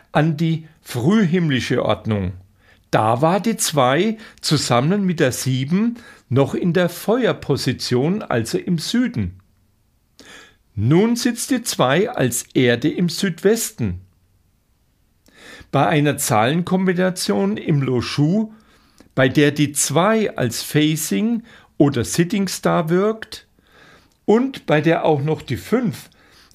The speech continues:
als Berechnungsgrundlage, also als Periodenstern wirkt, dann erinnert sich die zwei sehr gerne daran, dass sie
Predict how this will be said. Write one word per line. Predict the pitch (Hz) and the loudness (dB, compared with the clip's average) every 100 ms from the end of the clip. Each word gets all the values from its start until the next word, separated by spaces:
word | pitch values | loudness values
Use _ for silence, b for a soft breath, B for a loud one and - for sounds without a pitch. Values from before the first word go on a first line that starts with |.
| - | -2
als | 131 - | -2 0
Berechnungsgrundlage, | 143 117 170 220 214 151 - - 143 131 110 104 110 139 170 170 B B B | -2 2 2 2 0 -2 -4 -2 0 0 0 0 2 0 0 -2 B B B
also | - 127 - | 0 2 0
als | - 120 - - b b b b _ _ _ | 0 0 -2 -8 b b b b _ _ _
Periodenstern | - 147 135 135 170 233 214 151 - 117 110 117 92 | -2 0 2 2 0 0 -2 -4 0 0 0 -2 -2
wirkt, | 104 120 196 - - - _ _ _ _ _ _ _ _ _ _ - | 0 2 0 -4 -18 -20 _ _ _ _ _ _ _ _ _ _ -2
dann | 123 151 214 | 2 2 0
erinnert | - 151 180 180 175 | -2 0 2 2 0
sich | - 165 | -2 -4
die | - 165 | -4 -6
zwei | - 127 120 139 | -2 0 0 0
sehr | 139 - 139 185 190 | -4 -2 0 2 0
gerne | 160 139 156 156 | -2 -2 -2 -2
daran, | 147 113 113 123 120 B B B B B _ | -2 -2 0 0 -2 B B B B B _
dass | 131 - | 0 2
sie | 135 123 | 0 0